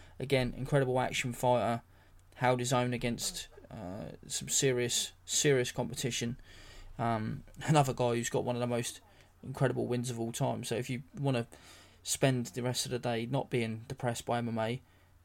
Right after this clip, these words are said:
do a little back-to-back. Watch Nick Diaz versus Gomi. Yeah,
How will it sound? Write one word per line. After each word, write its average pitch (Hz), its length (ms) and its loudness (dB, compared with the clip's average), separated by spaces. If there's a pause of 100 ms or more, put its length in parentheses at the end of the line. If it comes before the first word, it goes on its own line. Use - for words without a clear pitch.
(180)
do 147 100 4
a 151 80 6
little 139 160 4
back-to-back. 135 640 0
Watch - 200 0
Nick - 200 -2
Diaz 120 340 2
versus 123 340 -2
Gomi. 110 360 0 (1160)
Yeah, 131 240 8